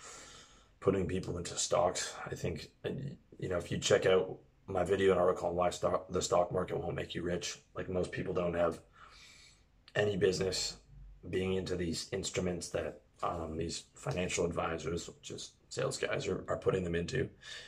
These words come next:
Not all. I mean, some, some are selling index funds, or they're selling, you know, some type of retirement planning that's, that's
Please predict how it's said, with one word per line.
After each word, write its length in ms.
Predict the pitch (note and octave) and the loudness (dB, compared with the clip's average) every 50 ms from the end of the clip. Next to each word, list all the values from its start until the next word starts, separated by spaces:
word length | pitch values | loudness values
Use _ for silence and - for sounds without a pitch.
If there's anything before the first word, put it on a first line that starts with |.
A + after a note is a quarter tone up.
| - - - | -18 -2 8
Not 220 | - B2+ D3+ - | 12 12 12 12
all. 360 | - G#2+ G#2 G2 G#2 A2+ C#3 - - | 12 10 10 10 10 8 6 2 -2
I 40 | F#2+ | -2
mean, 320 | F#2+ F#2+ F2+ F2+ F#2+ F#2 - - _ - | 0 0 0 0 -2 -4 -10 -18 _ -8
some, 400 | - - G#2 G2 F#2+ F#2 - - - _ _ | 0 2 2 2 2 -4 -10 -14 -20 _ _
some 240 | - - G2+ G2 G2 | -4 -2 -2 0 0
are 60 | F#2 | 0
selling 480 | - - G2 F#2 F2+ F#2 F2+ F2+ - - - - - - - - - - - - - | 2 4 4 4 4 0 -2 -4 -8 -14 -20 -20 -20 -18 -18 -16 -16 -16 -14 -6 0
index 400 | - A2+ G2+ G2+ G2 F#2+ - - | 0 2 6 6 4 4 4 0
funds, 340 | - F#2+ F#2+ F#2+ G#2 G#2+ | 2 2 2 2 2 2
or 60 | G2+ F#2 | 4 6
they're 140 | F#2+ F2+ | 8 6
selling, 500 | F2+ - F2+ F2+ F#2 F2+ F2+ F2 F2 E2 - - - _ _ _ _ _ _ _ _ _ _ _ _ _ - - - - | 6 6 4 4 4 4 2 2 -2 -6 -10 -16 -20 _ _ _ _ _ _ _ _ _ _ _ _ _ -10 -10 -6 -4
you 100 | G2 E2+ | -4 -2
know, 320 | F2+ F2+ E2+ E2+ E2+ - - _ - - - - - - - _ _ | -2 -2 -2 -4 -6 -10 -14 _ -20 -20 -20 -20 -20 -20 -20 _ _
some 220 | - - G2 F2+ | 0 2 2 2
type 220 | E2+ F#2 F2 E2+ E2+ | 4 2 2 2 2
of 420 | F2+ F2+ E2+ E2 - - - - - _ - - - _ _ _ _ _ _ _ _ - | 0 -2 -2 -2 -6 -10 -14 -18 -20 _ -20 -20 -20 _ _ _ _ _ _ _ _ -4
retirement 580 | G2 G2 - - - F2+ F2+ F#2 F#2+ F#2 F2+ | -4 -4 -2 0 0 2 2 2 2 0 0
planning 380 | - F#2 F2+ F2 F2+ F#2 G2 G2+ | 0 0 0 2 0 0 -2 -2
that's, 300 | F2 E2+ - - - - | -4 -4 -6 -8 -10 -6
that's 460 | - - - - - - - - - | -4 -4 -2 -2 -2 -6 -6 -8 -12